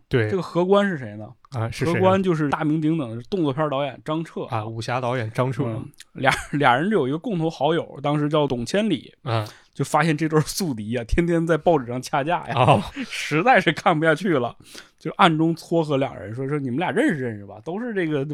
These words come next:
Speaker 2: 文化圈儿人，别，别打架了，是吧？”
Speaker 1: 啊。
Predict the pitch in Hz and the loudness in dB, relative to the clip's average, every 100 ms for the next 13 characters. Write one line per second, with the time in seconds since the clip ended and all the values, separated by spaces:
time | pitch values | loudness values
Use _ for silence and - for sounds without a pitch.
0 | 131 139 226 170 180 165 135 156 135 - | -4 -2 -2 -2 0 0 0 -4 -8 -10
1 | - _ 233 - 120 135 113 143 139 139 | -16 _ -4 -4 -2 -2 -2 -6 -6 -4
2 | 143 127 117 | -2 0 -2